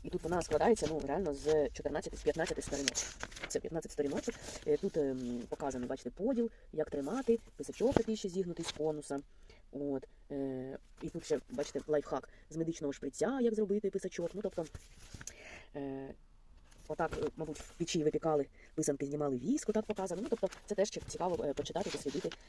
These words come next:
е, в якості історії. Я думаю, що я влаштую такі собі, е, читання, е, книжок, е, цієї своєї літератури, яка в мене є. Будемо з вами, е, читати. Коли мені дозволять прямі ефіри на Ютубі, бо щось я там натиснула, а вони кажуть: Ми вам перевіряємо, у вас двадцять чотири години, чи дозволили ми вам виходить в ефір, тому що мій телефон каже: "Кряк", коли я записую такі довжелезні відео.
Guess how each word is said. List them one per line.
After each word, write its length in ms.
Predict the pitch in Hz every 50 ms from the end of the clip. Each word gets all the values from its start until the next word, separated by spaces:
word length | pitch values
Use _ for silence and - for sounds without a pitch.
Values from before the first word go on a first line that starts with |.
| - - 147
е, 140 | 139 135 131
в 40 | 139
якості 280 | 151 170 160 - - 143
історії. 440 | - - 143 165 247 233 208 214 214 -
Я 120 | - - 160
думаю, 200 | 175 165 156 147
що 100 | - 151
я 120 | 143 151 - -
влаштую 360 | - 147 165 - - 156 143
такі 160 | - - - 143
собі, 200 | - 139 139 - - - -
е, 80 | 147 135
читання, 440 | - 180 - 170 147 139 135 135 -
е, 100 | - 139
книжок, 340 | 135 - 147 135 139 139 -
е, 100 | 151 156
цієї 260 | - - 156 151 147
своєї 260 | 139 - 147 147 143 139
літератури, 400 | 135 - 139 139 - 254 269 247 - - - - - -
яка 160 | 160 160 175
в 60 | 165
мене 140 | 165 160 151
є. 180 | 147 147 151 143 - - - - -
Будемо 280 | 135 139 175 175 160
з 60 | 147
вами, 200 | 143 156 165 165 160 - - -
е, 40 | 143
читати. 300 | 135 156 143 135 - -
Коли 120 | - 143
мені 120 | 147 143 139
дозволять 260 | 143 139 135 135 135
прямі 180 | - 139 135
ефіри 160 | 131 - 269 240
на 80 | 147
Ютубі, 200 | 147 143 139 127
бо 80 | 123 -
щось 140 | - 131 139
я 40 |
там 100 | 131 131
натиснула, 340 | 135 139 185 190 - 139 127 123
а 20 |
вони 160 | 127 135 151 156 - - - - - - - - - -
кажуть: 180 | - 151 143 -
Ми 80 | 139 151
вам 120 | 147 139 - -
перевіряємо, 400 | 160 160 151 135 113 110 110 107
у 20 |
вас 80 | 113 120
двадцять 220 | 127 127 - 123
чотири 160 | - 135 127
години, 220 | 123 127 190 202 -
чи 100 | - 123
дозволили 300 | 127 135 165 175 143 139
ми 60 | 139
вам 120 | 143 143
виходить 260 | 131 127 143 127 123
в 20 | 135
ефір, 160 | 135 - 120 -
тому 120 | - 131 135
що 100 | - 143
мій 60 | 156
телефон 260 | 160 143 127 - 151
каже: 160 | - 139 139
"Кряк", 240 | 127 120 117 - - - -
коли 160 | - 117 117
я 100 | 117 120
записую 300 | 120 117 120 - - 110
такі 220 | - - - 120 110 - -
довжелезні 440 | - 123 123 123 123 120 120 123 123
відео. 240 | - 240 202 156 143